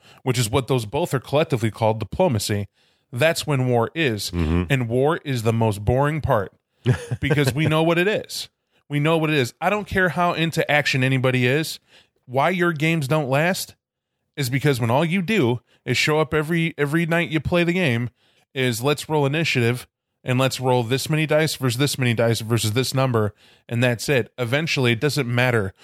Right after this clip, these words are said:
Speaker 1: what descriptor you put to the action. You're just, you're, you're just literally playing war.
Speaker 2: Right. Uh, to me,
Speaker 1: Card
Speaker 2: uh,
Speaker 1: game, the card game I'm
Speaker 2: Right,
Speaker 1: referring
Speaker 2: right,
Speaker 1: to.
Speaker 2: right, right. W-, war, like, you know,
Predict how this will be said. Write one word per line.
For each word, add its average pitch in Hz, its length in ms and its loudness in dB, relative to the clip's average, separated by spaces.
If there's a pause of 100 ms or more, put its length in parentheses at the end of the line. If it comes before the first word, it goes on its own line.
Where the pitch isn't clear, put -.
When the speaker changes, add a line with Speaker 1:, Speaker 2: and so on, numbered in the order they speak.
(160)
Speaker 1:
what 120 180 0
descriptor 123 560 0
you 113 160 0
put 123 220 -2
to 127 100 0
the 107 120 4
action. 113 440 0 (360)
You're 117 160 -4
just, 113 720 -2 (140)
you're, 120 180 2
you're 123 120 -2
just 127 240 0
literally 120 400 2
playing 110 340 0
war. 98 300 0 (100)
Speaker 2:
Right. 87 260 0
Uh, 143 200 4
to 120 160 -6
me, 147 240 2
Speaker 1:
Card 147 260 2
Speaker 2:
uh, - 40 -8
Speaker 1:
game, 113 200 0
the 120 140 -4
card 143 320 0
game 113 160 0
I'm 107 80 -2
Speaker 2:
Right, 104 100 -2
Speaker 1:
referring 110 220 4
Speaker 2:
right, 98 80 2
Speaker 1:
to. 90 80 2
Speaker 2:
right, 85 200 0
right. 92 300 0
W-, 110 260 0
war, 107 440 2
like, 95 360 0
you 104 120 0
know, 82 300 0